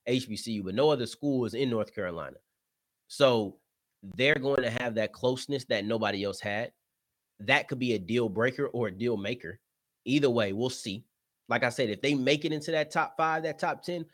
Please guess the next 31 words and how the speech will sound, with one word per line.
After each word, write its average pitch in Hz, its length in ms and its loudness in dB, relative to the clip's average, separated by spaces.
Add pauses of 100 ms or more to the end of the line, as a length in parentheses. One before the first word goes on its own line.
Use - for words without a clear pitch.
(220)
this 131 240 -2
is 113 80 -10
big 110 300 -2
news, 107 260 -4
and 98 80 -6
they 110 80 -2
should 107 220 -6
really 117 180 -2
feel 107 180 -6
confident 101 440 -4
about 90 200 -2
the - 60 -12
chance 92 320 -6
that - 140 -14
they 85 100 -6
have. 73 220 -10 (500)
Then 220 160 2
Texas 190 360 0
Southern, 185 340 2 (400)
that 208 180 2
transfer 220 460 0
portal 196 360 -2
is 113 140 -4
scary, 185 360 -2
but 135 180 -2
they've 226 180 2
had 185 200 0
a 107 60 0
lot 104 340 0
of 92 80 -6
success. - 580 -12